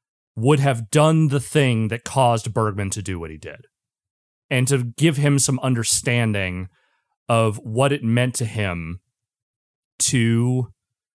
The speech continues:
you know, to essentially have his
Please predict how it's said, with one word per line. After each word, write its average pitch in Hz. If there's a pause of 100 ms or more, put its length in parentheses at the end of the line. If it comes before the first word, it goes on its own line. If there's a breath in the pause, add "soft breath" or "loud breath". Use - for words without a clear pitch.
(840)
you 170
know, 127
to 143
essentially 127 (1700)
have 143
his 139